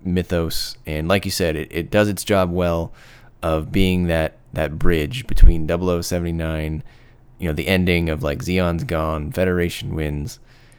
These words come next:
to, yeah, how did we get to the Titans, you know, uh, in, as Zeta Gundam opens. So,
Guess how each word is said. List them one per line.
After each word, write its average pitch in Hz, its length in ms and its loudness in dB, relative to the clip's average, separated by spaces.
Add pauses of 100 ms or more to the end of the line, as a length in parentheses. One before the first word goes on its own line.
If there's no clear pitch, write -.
(320)
to, 80 560 -2 (200)
yeah, 65 180 -6
how 107 260 6
did 98 120 0
we 87 140 0
get 82 220 -2
to 85 80 -6
the 71 100 -8
Titans, - 640 -10
you 76 80 -8
know, 69 220 -6 (200)
uh, 69 320 -6
in, 78 220 -10 (320)
as 73 200 -4
Zeta 69 220 -6
Gundam 65 280 -8
opens. - 540 -10
So, - 300 -6